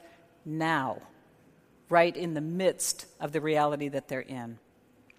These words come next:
At the very end of Revelation, chapters nineteen through twenty-two, there are seven different visions of the end. And the scripture I'm gonna read right now is just two of those seven.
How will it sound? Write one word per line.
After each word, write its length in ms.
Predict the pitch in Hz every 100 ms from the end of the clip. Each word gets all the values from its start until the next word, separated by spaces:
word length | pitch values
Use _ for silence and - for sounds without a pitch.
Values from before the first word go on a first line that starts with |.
| _ _ _ - - - -
At 100 | 156
the 60 |
very 260 | 160 214 254
end 140 | 240
of 80 | 202
Revelation, 580 | 190 180 180 190 185 160
chapters 400 | - 160 170 156
nineteen 380 | 180 185 - 180
through 140 | 175
twenty-two, 520 | - 175 160 - 185
there 160 | 165 147
are 80 | 143
seven 680 | - - 190 196 214 226 226 - -
different 460 | 151 196 - 185 180 -
visions 680 | 156 175 190 190 190 202 196
of 120 | 160
the 180 | 165 160
end. 360 | 147 131 127 - - - -
And 160 | - 160
the 40 |
scripture 440 | 147 - 220 - 190
I'm 100 | 180
gonna 160 | 180
read 240 | 165 175 170
right 180 | 160 175
now 280 | 165 151
is 180 | 147 156
just 320 | - 151 -
two 420 | - 226 180 131 - - _ _ _ _ 160
of 100 | 156
those 180 | 156
seven. 540 | - - 151 143 -